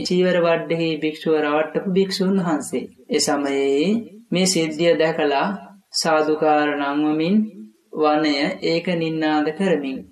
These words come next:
ධර්ම දේශනා කර රුක් දේවතාවෝ නම්, "දැන් මේ බුදු බවට පත්ව සිටින මම්ම වේදයි" කියලා බුදු පියාණන් වහන්සේ මේ ජාතක දේශනාව අවසන් කරනවා.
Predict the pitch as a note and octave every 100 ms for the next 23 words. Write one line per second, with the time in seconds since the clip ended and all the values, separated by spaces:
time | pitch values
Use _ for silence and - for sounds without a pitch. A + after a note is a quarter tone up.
0 | _ _ D3 C#3+ F3+ G3 F#3 F3+ F#3 E3+
1 | D#3 D3+ D#3 D#3+ D#3 - D#3+ E3+ E3 E3+
2 | E3 D#3 D#3 D3+ D3 C#3+ C#3+ C#3+ C3+ G3
3 | G3+ - - _ _ - D3+ D#3+ D#3 D3
4 | C3+ D3+ F3 E3+ E3 E3 D#3+ D3 - D3+
5 | D3 - D#3 D#3+ D3+ D#3+ D3+ D3 E3+ D#3+
6 | D3 C#3+ - D3 C#3 F#3 F#3 F3 F3 E3+
7 | D#3+ D#3 D3+ D3 C#3+ D#3 D3 C#3 - C#3
8 | F3+ F#3 E3+ D#3 D#3 D3+ D#3 D3 D3 D#3
9 | F3 D#3 D3 D3 F3 D3+ D3+ D3+ D3+ F#3
10 | - D3 C3+ B2